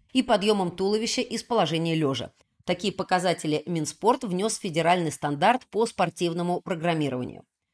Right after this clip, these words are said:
Стандарт уже вступил в силу, подтвердил «Ведомостям» представитель Минспорта. Из I T-показателей в него включен лишь показатель по скорости набора произвольного текста на клавиатуре.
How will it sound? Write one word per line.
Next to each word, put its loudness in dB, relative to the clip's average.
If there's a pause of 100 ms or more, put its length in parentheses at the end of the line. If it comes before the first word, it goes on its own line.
Стандарт 4
уже 0
вступил -2
в -8
силу, 0
подтвердил -4
«Ведомостям» -2
представитель -2
Минспорта. -6 (480)
Из 0
I 4
T-показателей 0
в -2
него 2
включен -2
лишь -2
показатель 0
по -2
скорости -2
набора 2
произвольного 0
текста -4
на -2
клавиатуре. -4